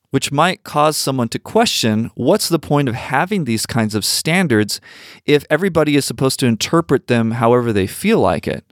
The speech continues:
or within their own closed organization according to their own biases.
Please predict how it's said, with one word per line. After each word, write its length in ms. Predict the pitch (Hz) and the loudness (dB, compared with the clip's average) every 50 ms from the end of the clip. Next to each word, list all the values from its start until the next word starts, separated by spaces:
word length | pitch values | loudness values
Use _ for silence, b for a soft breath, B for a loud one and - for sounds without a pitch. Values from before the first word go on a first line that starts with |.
| _ _ - | _ _ -2
or 80 | 120 | 0
within 300 | 120 123 123 - 165 165 | 0 0 0 0 0 2
their 160 | 165 151 139 - _ | 2 2 0 2 _
own 340 | 139 147 147 151 151 151 - | 2 2 4 2 2 0 -4
closed 640 | - - - 135 135 139 143 147 143 139 131 - - - | -6 -8 -2 2 4 4 4 4 2 0 -2 -6 -4 -2
organization 920 | 120 117 113 107 113 101 101 117 135 147 165 160 - - 120 95 90 101 B B B B B B B B | 0 0 0 0 -2 -2 0 2 2 2 4 2 0 -2 -2 -4 -4 -6 B B B B B B B B
according 540 | 131 120 - - 135 139 139 143 135 123 113 | -8 -8 -2 2 2 4 4 4 2 -2 -2
to 180 | - 120 113 | -2 -2 -2
their 360 | 98 107 113 113 120 117 - - _ _ | 0 2 2 2 2 2 -2 -4 _ _
own 300 | - 117 113 113 110 110 | -2 0 2 2 0 0
biases. 800 | 104 - 110 147 175 156 113 - - - - - - - - | -2 0 0 0 0 0 -2 -4 -6 -8 -8 -8 -8 -10 -12